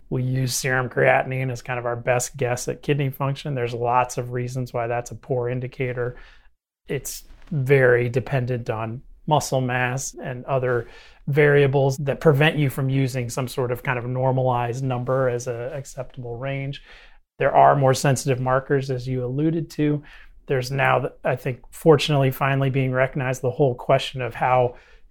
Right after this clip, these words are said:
creatinine and G F R and race interacts and how that needs to be accommodated for. So, so you're right. So number one,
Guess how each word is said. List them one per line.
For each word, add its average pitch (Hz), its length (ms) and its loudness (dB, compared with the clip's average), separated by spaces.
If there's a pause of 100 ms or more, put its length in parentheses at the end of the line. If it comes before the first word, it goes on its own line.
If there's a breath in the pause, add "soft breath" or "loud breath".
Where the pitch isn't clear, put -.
(100)
creatinine 135 760 2
and 127 140 -2
G 135 220 0
F 123 200 -2
R 123 240 2
and 117 280 -6
race 127 400 0
interacts 139 600 -2
and 120 120 -6
how 120 200 -2
that 123 200 -4
needs 131 260 -4
to 143 80 -6
be 131 160 -4
accommodated 135 640 -8
for. 139 180 -8
So, 131 320 -2 (400 loud breath)
so - 160 2
you're 143 160 6
right. 131 260 4
So 170 120 2
number 170 240 8
one, 156 420 4